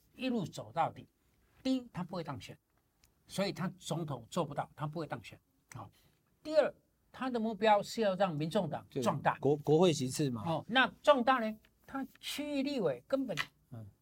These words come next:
Speaker 1: 提的人都不会当选嘛，
Speaker 2: 很难，
Speaker 1: 对不对？
Speaker 2: 很难，对。
Speaker 1: 好，啊，所以他现在的不分区委员有几个？五个。
Speaker 2: 五个。
Speaker 1: 五席。
Speaker 2: 嗯。
Speaker 1: 你让他变成十好了。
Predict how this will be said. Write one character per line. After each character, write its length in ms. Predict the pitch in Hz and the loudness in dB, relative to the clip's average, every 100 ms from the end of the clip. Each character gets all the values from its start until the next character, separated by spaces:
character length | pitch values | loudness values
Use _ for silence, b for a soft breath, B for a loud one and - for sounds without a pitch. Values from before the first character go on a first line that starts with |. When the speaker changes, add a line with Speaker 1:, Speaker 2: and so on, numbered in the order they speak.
| _ | _
Speaker 1:
提 220 | - 165 220 | -8 -4 0
的 160 | 220 | 0
人 120 | 151 170 | 0 -2
都 100 | 220 | -4
不 140 | 233 | -2
会 100 | 214 | -2
当 160 | 208 147 | -2 -2
选 160 | 135 - | -6 -10
嘛， 80 | - _ _ _ _ | -16 _ _ _ _
Speaker 2:
很 140 | 127 | -2
难， 0 | |
Speaker 1:
对 60 | 135 | 0
不 60 | |
对？ 140 | 131 147 | 0 0
Speaker 2:
很 180 | 135 131 | 0 -2
难， 200 | 127 131 | -4 -4
对。 260 | 147 123 107 - - | -2 -2 -6 -18 -8
Speaker 1:
好， 220 | 135 - b b | -6 -6 b b
啊， 140 | - | -4
所 280 | 277 - 277 | 0 6 6
以 60 | 233 | 4
他 140 | 175 | -2
现 240 | 220 262 208 | 2 2 6
在 200 | 220 180 | 6 6
的 120 | 156 | 2
不 160 | 180 220 | 0 0
分 100 | 196 | 0
区 240 | 202 202 | -2 -4
委 220 | 165 135 | -4 -2
员 100 | 151 | -2
有 120 | 151 | -2
几 160 | 120 - | -4 -8
个？ 140 | - - | -10 -8
五 100 | 147 | 0
个。 100 | 151 | 2
Speaker 2:
五 20 | |
个。 260 | 151 165 110 196 | 6 6 6 2
Speaker 1:
五 120 | 180 | 4
席。 300 | - 170 - - | 4 0 -6 -6
Speaker 2:
嗯。 220 | 123 110 - | -6 -6 -10
Speaker 1:
你 140 | - 185 | -2 2
让 180 | 247 233 | 4 6
他 120 | 240 | 4
变 180 | 262 156 | 4 2
成 140 | 175 | 4
十 380 | - - 151 151 | 4 4 2 0
好 180 | 127 | -2
了。 80 | - | -4